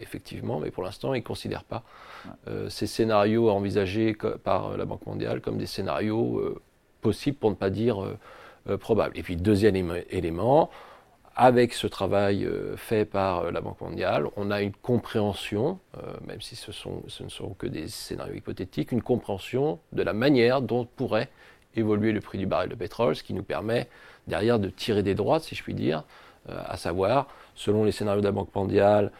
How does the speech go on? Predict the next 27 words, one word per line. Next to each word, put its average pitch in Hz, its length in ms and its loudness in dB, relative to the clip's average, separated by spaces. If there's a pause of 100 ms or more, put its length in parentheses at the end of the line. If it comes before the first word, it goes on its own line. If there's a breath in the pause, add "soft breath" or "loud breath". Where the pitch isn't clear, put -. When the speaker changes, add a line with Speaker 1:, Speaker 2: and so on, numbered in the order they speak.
(220 loud breath)
Speaker 1:
dans 107 120 0
le 117 60 2
scénario 104 340 2
du 101 100 0
pire, 107 280 -2
qu'est-ce - 180 -4
que - 80 -8
ça 104 140 -6
signifierait, 113 800 2 (400 loud breath)
euh, 90 200 -2
pour, 101 460 -4
euh, 85 100 -2
l'économie 87 460 -4
mondiale, 98 420 -2
et 90 80 0
puis 117 320 -4
qu'est-ce - 180 -10
que - 80 -12
ça 87 160 -8
signifierait 98 600 -6
également 107 240 -4
pour - 160 -12
l'investisseur 123 500 -10
sur - 120 -12
les 95 80 -8
marchés - 200 -10
financiers. 98 440 -12